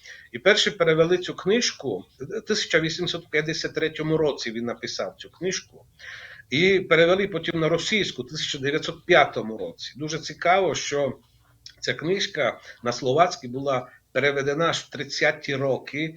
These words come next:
уже двадцятого століття. Но інтелігенція, це була така біблія, знаєте, настольна біблія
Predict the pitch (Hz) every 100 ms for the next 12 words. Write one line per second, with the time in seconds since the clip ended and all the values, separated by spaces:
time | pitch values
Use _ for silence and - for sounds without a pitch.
0 | - 143 131 131 135 135 143 147 127 127
1 | - 170 180 - - - _ - - _
2 | 131 180 127 131 143 143 147 151 190 240
3 | - 143 - - 156 170 165 - 165 110
4 | 208 202 143 101 87 123 135 139 101 82
5 | _ - - 113 117 160 170 170 131 190
6 | 180 175 165 160 156